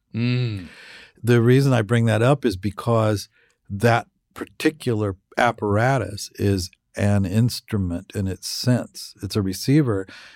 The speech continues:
Speaker 2: that if you're gonna do it straight into the brain, you would have a choice of any kind of apparatus that you could build. So we do hear forty thousand cycles. We respond to it.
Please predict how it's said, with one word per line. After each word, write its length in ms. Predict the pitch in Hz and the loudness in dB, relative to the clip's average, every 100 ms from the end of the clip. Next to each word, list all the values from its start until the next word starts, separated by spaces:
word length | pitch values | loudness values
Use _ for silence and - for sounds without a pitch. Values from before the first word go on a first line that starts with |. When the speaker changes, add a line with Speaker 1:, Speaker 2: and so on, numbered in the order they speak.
| _ - | _ 0
Speaker 2:
that 280 | 107 110 | 2 4
if 120 | 104 113 | 2 0
you're 140 | 113 | 2
gonna 180 | 113 110 | 4 2
do 180 | 92 113 | 2 0
it 100 | 104 | 0
straight 320 | - 113 107 | 0 2 2
into 140 | 104 | 0
the 100 | 95 | -2
brain, 340 | 90 104 123 120 | -2 0 2 2
you 80 | 98 | 0
would 100 | 98 | -2
have 200 | 95 101 | -2 -2
a 60 | |
choice 360 | 95 - 107 98 | -4 -4 -2 -2
of 160 | 95 90 - | -4 -6 0
any 300 | 117 131 113 | 4 4 2
kind 560 | - 113 113 139 190 | -2 -6 -2 2 2
of 120 | 160 107 | 2 0
apparatus 640 | 95 95 101 95 98 95 | -4 -4 -2 -2 -2 -4
that 80 | 92 | -4
you 160 | 90 | -4
could 180 | 92 92 | -4 -6
build. 380 | - 87 98 92 _ _ _ _ _ _ _ | -8 -16 -16 -20 _ _ _ _ _ _ _
So 260 | - - 120 | -2 4 4
we 200 | 113 123 | 4 2
do 180 | 113 131 | 2 2
hear 200 | 123 123 | 2 0
forty 320 | - 117 113 | 0 0 0
thousand 420 | - 113 104 98 | -2 -2 -2 -4
cycles. 600 | 92 127 160 - 107 104 - - _ - | -4 0 0 0 -2 -4 -10 -20 _ -2
We 140 | 113 | 0
respond 560 | 110 101 - 113 139 156 | 2 -2 -2 2 2 2
to 200 | 113 101 | 0 0
it. 160 | 107 | -4